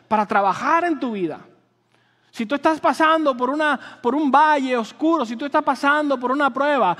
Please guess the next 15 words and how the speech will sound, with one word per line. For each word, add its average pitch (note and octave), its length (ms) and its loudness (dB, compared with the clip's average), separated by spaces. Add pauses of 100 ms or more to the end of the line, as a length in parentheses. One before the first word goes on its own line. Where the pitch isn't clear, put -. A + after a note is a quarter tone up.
(140)
Dios C#4+ 500 2
está - 300 -4
contigo D4 520 0
en A3 80 -2
medio C4+ 220 -2
de C#4+ 80 2
esa C4+ 160 -4
prueba A#3+ 480 -2 (140)
y G#3 80 0
Él A#3+ 100 2
no D#4 80 2
te D4+ 140 -4
va C#4+ 140 0
a D#4+ 40 2
dejar. D#4+ 640 -4